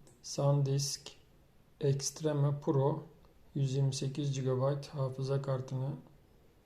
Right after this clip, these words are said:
tanıtıyorum. Bu hafıza kartını GoPro kamerada kullanmak için aldım. Telefonlarda da kullanılabilen bir hafıza kartı. Şöyle yakından baktığımızda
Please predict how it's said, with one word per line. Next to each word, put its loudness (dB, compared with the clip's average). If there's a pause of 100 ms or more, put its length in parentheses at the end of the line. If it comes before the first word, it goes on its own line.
tanıtıyorum. -2 (600)
Bu 4
hafıza 4
kartını 0 (540)
GoPro 4
kamerada 2
kullanmak -4
için -4
aldım. 0 (2500)
Telefonlarda 2
da 2
kullanılabilen 0
bir 0
hafıza 0
kartı. -4 (4000)
Şöyle -2
yakından 4
baktığımızda 0